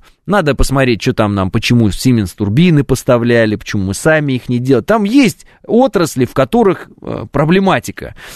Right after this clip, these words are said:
Да, авиастроение гражданское, что там, как вообще, М С двадцать один быстро мы сможем поставить на крыло, в каком объеме, да. Все это сложности. И вот это вот действительно сферы, о которых надо думать, ломать голову,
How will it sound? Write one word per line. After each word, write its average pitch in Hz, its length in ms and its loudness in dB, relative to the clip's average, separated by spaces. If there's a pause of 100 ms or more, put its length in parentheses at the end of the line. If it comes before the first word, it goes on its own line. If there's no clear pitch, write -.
(100)
Да, 175 320 0
авиастроение 156 1000 2
гражданское, 120 800 0
что 147 140 -2
там, 113 220 0
как 117 260 -2
вообще, 107 300 0
М 110 140 2
С 110 100 -2
двадцать 110 340 -2
один 107 320 0
быстро 123 320 2
мы 110 140 0
сможем 101 400 -2
поставить 101 480 0
на 104 100 0
крыло, 101 320 0
в - 60 -16
каком 117 460 0
объеме, 107 500 2
да. 139 200 0 (220)
Все - 180 -2
это 233 140 0
сложности. 151 640 -2
И 113 80 -2
вот 190 200 2
это 254 200 0
вот 185 240 0 (180)
действительно 170 520 0
сферы, 202 340 0
о 139 100 2
которых 147 440 0
надо 123 280 0
думать, 151 460 2
ломать 127 420 2
голову, 147 640 2